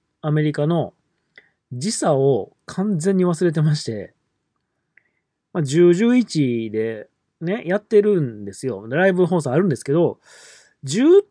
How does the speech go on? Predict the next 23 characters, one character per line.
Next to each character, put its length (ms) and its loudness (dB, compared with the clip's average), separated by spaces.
の 300 0
土 140 -2
曜 200 2
日 400 -4
は、 360 0
日 100 2
本 200 2
で 80 0
言 80 -2
っ 40 -16
た 160 -6
ら 260 -4
十 200 0
一 200 0
の 180 -2
朝 200 -6
九 160 -2
時 400 -4
な 160 -12
ん 40 -12
で 80 -12
す。 220 -14
で、 320 0